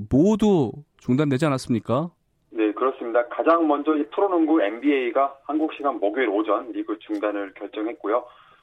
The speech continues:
Speaker 2: 어, 뒤를 이어서 메이저리그 야구 엠엘비, 또 북미 아이스하키 리그 엔에이치엘,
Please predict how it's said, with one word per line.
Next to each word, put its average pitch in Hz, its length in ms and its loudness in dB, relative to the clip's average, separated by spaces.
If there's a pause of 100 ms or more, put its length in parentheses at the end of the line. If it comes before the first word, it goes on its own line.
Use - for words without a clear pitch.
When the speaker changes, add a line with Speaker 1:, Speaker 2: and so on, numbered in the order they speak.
(120)
Speaker 2:
어, 120 140 -4
뒤를 156 280 2
이어서 156 240 2
메이저리그 139 520 -2
야구 98 240 2
엠엘비, 110 480 -2 (120)
또 110 240 -4
북미 123 220 -4
아이스하키 110 440 -2
리그 110 180 -2
엔에이치엘, 101 560 -6